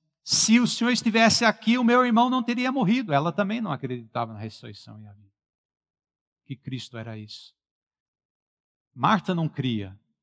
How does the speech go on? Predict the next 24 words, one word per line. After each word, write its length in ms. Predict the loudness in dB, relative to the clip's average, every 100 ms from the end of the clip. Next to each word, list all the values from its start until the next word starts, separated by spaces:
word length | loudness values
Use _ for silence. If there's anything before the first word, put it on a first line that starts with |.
| _ _ _ _ _
Maria 540 | 2 4 4 4 2 2
disse 220 | 4 4
a 60 | 2
mesma 300 | 2 2 2
coisa. 580 | 4 4 2 -2 -10 -14
Maria 420 | 0 2 4 2 4
não 160 | 2
cria 480 | 4 4 4 4 0
que 160 | -6 -8
Cristo 360 | -2 -2 -2
era 140 | -4 -2
a 40 |
ressurreição 640 | -2 -4 -8 -8 -6 -6
e 60 | -2
a 60 | -4
vida. 420 | -2 -6 -6 -16 _ _ _ _ _ _ 2
A 100 | 4
multidão, 720 | 4 4 0 2 4 4 2
as 140 | 0
pessoas 460 | -4 -4 0 0 2
que 80 |
estavam 440 | 0 2 4 4 2
lá 420 | 2 2 0 -4 _ _ _ _ _ _ _ _ _
fixado 1120 | -4 0 2 4 4 4 2 2 4 2 -2